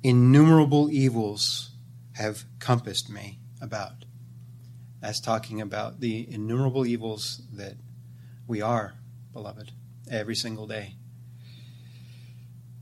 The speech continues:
"Innumerable evils have compassed me about.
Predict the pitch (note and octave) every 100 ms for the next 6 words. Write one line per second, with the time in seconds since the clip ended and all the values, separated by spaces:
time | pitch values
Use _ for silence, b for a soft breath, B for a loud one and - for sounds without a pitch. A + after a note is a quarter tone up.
0 | - - - D3+ D3 D3+ F3+ F#3+ F3+ F3+
1 | D#3 D#3 D3 D#3 B2 - D#3 D3 D3+ C#3+
2 | C#3+ C3 A#2 A2+ -